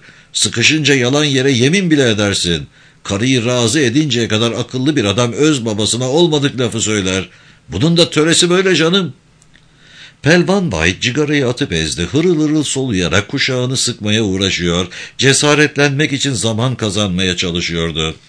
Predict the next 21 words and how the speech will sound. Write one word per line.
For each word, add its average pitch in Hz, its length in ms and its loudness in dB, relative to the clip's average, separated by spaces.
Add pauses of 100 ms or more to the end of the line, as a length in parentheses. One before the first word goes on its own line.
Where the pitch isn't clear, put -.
(540)
Sonunda 190 420 2
avucuna 143 480 2
tükürdü. 80 640 -4 (600)
"Aman 87 260 0
İsmail, 82 460 0
dua 80 320 0
et. 76 120 -2 (240)
Tuttuğum 107 540 0
altın 92 300 -2
olsun." 82 520 -4 (800)
"Şadiye, 151 540 0
bu 151 100 2
yaştan 156 360 0
sonra 139 240 0
altın 135 360 -2
olmaya 143 400 0
olmaz. 143 500 2 (260)
Lakin 90 580 -2
buna 92 200 2
gönül 110 400 -2
demişler. 120 500 0